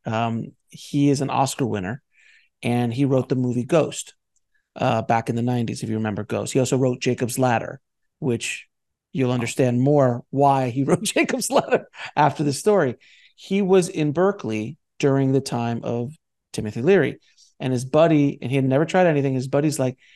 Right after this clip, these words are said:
"Hey, Tim is, uh, Tim, he needs you to receive a package from Switzerland."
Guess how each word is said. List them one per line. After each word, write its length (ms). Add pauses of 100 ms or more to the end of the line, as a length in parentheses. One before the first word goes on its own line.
(140)
"Hey, 280
Tim 540
is, 280
uh, 480 (340)
Tim, 320 (340)
he 200
needs 240
you 80
to 260
receive 340
a 60
package 580 (300)
from 180
Switzerland." 640